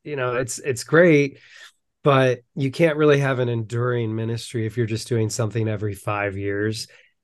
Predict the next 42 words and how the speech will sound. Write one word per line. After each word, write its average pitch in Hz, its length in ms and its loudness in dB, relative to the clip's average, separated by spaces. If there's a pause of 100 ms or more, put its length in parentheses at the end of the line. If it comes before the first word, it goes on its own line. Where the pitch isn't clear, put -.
in 139 120 2
a 123 40 4
location. 123 720 2
And 135 200 0
it 131 60 6
was 123 160 2
incredible 131 540 2
to 117 80 -2
be 117 80 -2
able 120 140 0
to 110 100 -4
tell 127 240 -4
those 120 240 -4
guys, 110 600 -6 (380)
"Hey, 143 240 6
we'll 120 140 2
see 135 220 0
you 127 60 2
next 117 300 -4
year, 123 380 0 (100)
Lord 120 220 -4
willing." 117 420 -2
Just 123 380 -8
really 131 720 2 (440)
felt 120 540 0
like 113 260 -6 (360)
God 120 300 0
has 120 260 -2
advanced 113 1120 -10 (160)
the 120 140 2
ministry 113 480 -2
of 98 80 -8
small 110 220 -4
town 110 240 -2
summits 117 600 -2
and 104 320 -4
to - 140 0
his 139 180 4
glory. 110 420 -2
I - 20 -10
mean, 104 200 -6
that 107 200 -6